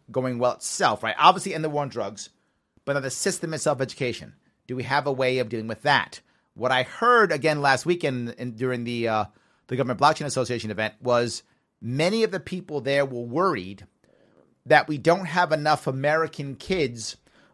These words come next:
learning the skills to be technically savvy.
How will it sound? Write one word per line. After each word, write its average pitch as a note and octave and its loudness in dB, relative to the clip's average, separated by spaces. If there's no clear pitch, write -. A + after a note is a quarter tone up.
learning D3 2
the C#3 -6
skills D3 -2
to C#3 -4
be D#3 0
technically D3+ -6
savvy. D#3+ 2